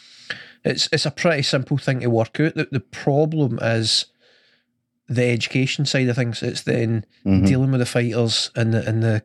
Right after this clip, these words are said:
Speaker 1: the camps and educating them so that they understand that, right, they might get a slight si-, size advantage by cutting some extra weight and going down,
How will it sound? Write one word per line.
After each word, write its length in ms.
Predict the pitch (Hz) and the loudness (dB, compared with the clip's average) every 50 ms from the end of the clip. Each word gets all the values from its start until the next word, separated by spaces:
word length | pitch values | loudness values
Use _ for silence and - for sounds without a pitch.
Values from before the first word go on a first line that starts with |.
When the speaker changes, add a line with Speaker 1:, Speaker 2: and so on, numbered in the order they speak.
| _ - | _ -12
Speaker 1:
the 100 | 135 - | -14 -4
camps 600 | - - 120 113 113 120 - - - - - - _ _ - - - - - - _ _ _ _ _ - | -2 0 2 2 0 0 -2 -2 -2 -4 -4 -4 _ _ -20 -20 -20 -20 -20 -20 _ _ _ _ _ -6
and 540 | - 113 110 107 107 107 107 107 107 101 - _ _ _ _ _ _ _ _ _ | -2 0 2 2 2 2 2 2 0 -2 -4 _ _ _ _ _ _ _ _ _
educating 540 | - 117 120 127 147 - - 139 127 - - 127 | -4 -4 -2 -4 -4 -2 0 0 0 0 -2 -2
them 260 | 117 110 110 117 117 | -2 -2 -4 -4 -6
so 160 | - - 127 | -2 -2 0
that 240 | 113 117 120 - 120 | 0 0 -2 -2 0
they 180 | 117 123 120 120 | 2 4 4 4
understand 840 | 113 113 123 113 117 107 - - - 110 107 117 123 131 131 123 113 | 2 0 0 0 -2 -2 -2 0 0 0 2 2 2 2 2 0 0
that, 360 | 117 117 117 113 113 101 - _ _ _ _ _ _ _ _ _ _ _ _ _ _ _ _ _ - | 2 2 4 4 2 0 -2 _ _ _ _ _ _ _ _ _ _ _ _ _ _ _ _ _ 2
right, 320 | 127 123 123 123 123 117 120 | 4 4 4 2 0 0 2
they 160 | 131 131 127 | 2 2 4
might 400 | 123 123 120 117 117 113 - - | 4 2 2 2 0 -2 -4 -4
get 240 | - 120 117 107 123 | -2 0 0 0 0
a 40 | |
slight 300 | - - - 123 120 113 - | -2 -2 0 0 0 0 0
si-, 320 | - 117 113 123 131 123 | 0 2 2 2 2 2
size 300 | - - - 113 131 131 | 0 0 2 2 2 2
advantage 480 | 156 139 139 139 135 120 104 123 - - | 2 2 0 0 -2 -2 -2 -6 -4 -4
by 80 | - | -6
cutting 260 | 117 - - - - 135 | -2 -2 -2 -2 -2 -2
some 160 | - - 127 | 0 0 0
extra 280 | 120 117 - - - 117 | 0 0 0 -2 -2 0
weight 160 | 113 110 98 | 0 0 -2
and 120 | 117 117 104 | -4 -4 -2
going 200 | 110 110 110 101 | -2 -2 0 0
down, 360 | 113 127 143 135 120 117 | 0 0 0 0 -2 -6